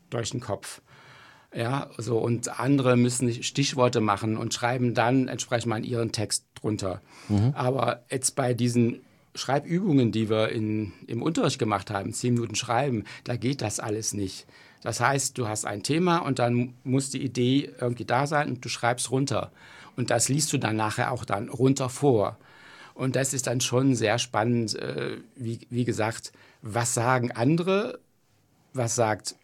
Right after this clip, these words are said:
Speaker 1: die Lehrkraft dazu, wie empfindet man das dann auch selber? Ja, weil man hat keine Zeit zum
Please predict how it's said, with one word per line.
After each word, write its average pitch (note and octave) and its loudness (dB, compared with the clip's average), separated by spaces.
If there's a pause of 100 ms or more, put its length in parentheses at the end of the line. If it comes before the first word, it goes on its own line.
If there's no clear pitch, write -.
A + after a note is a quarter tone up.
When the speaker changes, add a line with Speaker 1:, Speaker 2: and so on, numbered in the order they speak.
(120)
Speaker 1:
die B2+ -4
Lehrkraft C3 -2 (180)
dazu, F3+ -2 (580)
wie C#3 2
empfindet D#3 2
man C3 0
das C3+ -2
dann B2 -2
auch C3 -2
selber? D3 2 (560)
Ja, A2+ -4
weil A#2 2
man B2 0
hat B2 -4
keine E3+ 0
Zeit D3 2
zum A#2 0